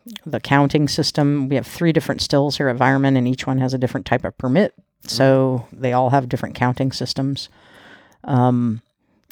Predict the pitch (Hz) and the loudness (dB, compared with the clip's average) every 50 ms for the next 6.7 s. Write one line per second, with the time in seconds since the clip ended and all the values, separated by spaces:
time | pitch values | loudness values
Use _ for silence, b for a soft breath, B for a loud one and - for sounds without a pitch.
0 | - - - - 120 123 127 131 127 123 - 151 131 131 123 117 135 131 143 165 | -8 -6 -4 -2 0 0 2 2 0 0 0 2 2 2 2 2 2 4 6 6
1 | 180 190 180 - _ _ - - _ 147 147 131 123 127 127 - - 135 120 131 | 6 4 4 0 _ _ -20 -20 _ -6 -4 0 0 0 0 0 -2 -2 2 4
2 | 127 127 123 120 113 - - - - _ _ _ _ _ _ _ _ _ _ _ | 4 6 4 4 0 -4 -14 -20 -20 _ _ _ _ _ _ _ _ _ _ _
3 | - 143 - _ _ - 135 123 127 127 123 117 117 117 120 120 120 139 131 147 | -20 -20 -20 _ _ -10 -6 -4 -4 -4 -4 -6 -6 -8 -8 -4 -2 0 2 4
4 | 170 160 147 196 202 214 208 - - 151 135 135 135 143 160 127 135 135 143 139 | 4 4 4 4 4 4 2 0 -2 -2 -2 -2 0 0 0 2 0 0 0 -2
5 | 135 127 127 - 123 127 - - - - - 170 156 - 185 185 190 196 190 - | -2 -2 0 2 2 0 0 0 -2 -2 -2 -2 -2 -2 -2 -2 -2 -2 -4 -8
6 | 127 - - - 131 123 127 127 123 120 110 107 73 | -10 -10 -8 -6 -4 -2 -2 0 0 0 -2 -2 -4